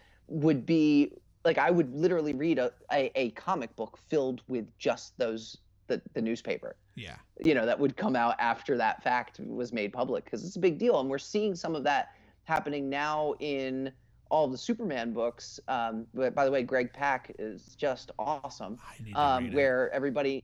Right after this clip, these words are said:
Speaker 1: everybody knows who Superman is now, and we're getting to see that, that aftermath play out, and with a, with a depowered Superman, um, who everybody knows now is Clark Kent. And I,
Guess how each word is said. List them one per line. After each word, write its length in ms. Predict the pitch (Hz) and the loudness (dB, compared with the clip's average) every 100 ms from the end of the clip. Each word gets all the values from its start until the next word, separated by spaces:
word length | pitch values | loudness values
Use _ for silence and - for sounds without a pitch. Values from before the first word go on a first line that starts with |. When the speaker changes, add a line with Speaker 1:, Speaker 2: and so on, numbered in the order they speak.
| - | -6
Speaker 1:
everybody 400 | 151 156 151 151 | 0 2 2 2
knows 480 | 147 143 139 139 135 | 0 -2 -2 -4 -6
who 160 | - 135 | -6 -4
Superman 480 | 220 226 190 123 107 | -4 -4 -4 -4 -4
is 220 | 110 117 | -4 -6
now, 360 | 107 104 101 - | -6 -4 -6 -6
and 180 | 123 120 | -4 0
we're 120 | 123 | 2
getting 240 | 120 131 | 2 2
to 60 | 127 | 0
see 140 | - 127 | 0 2
that, 280 | 117 - | 4 2
that 140 | 120 113 | 2 2
aftermath 680 | 131 - 147 120 110 - - | 0 -2 -4 -2 -4 -6 -6
play 180 | 117 110 | -2 0
out, 280 | 107 104 - | 0 -2 -4
and 340 | 117 113 110 - _ _ _ _ | -4 -4 -4 -6 _ _ _ _
with 200 | 156 135 | 2 4
a, 140 | 117 110 | 4 2
with 200 | 123 117 | 2 0
a 40 | |
depowered 720 | 107 131 127 120 123 127 120 - | 2 2 0 0 2 2 2 -2
Superman, 720 | 196 202 233 110 104 104 107 | -4 -2 -2 -2 -2 -4 -4
um, 420 | - 117 110 104 - 123 | -2 0 0 0 -4 -2
who 140 | 123 | 2
everybody 360 | 113 131 135 151 | 4 4 2 2
knows 280 | 117 113 127 | 4 2 0
now 160 | 131 | -2
is 100 | 131 | -4
Clark 240 | - 135 127 | -4 -6 -2
Kent. 240 | 220 - | -2 -2
And 80 | 117 | -2
I, 160 | 120 | -2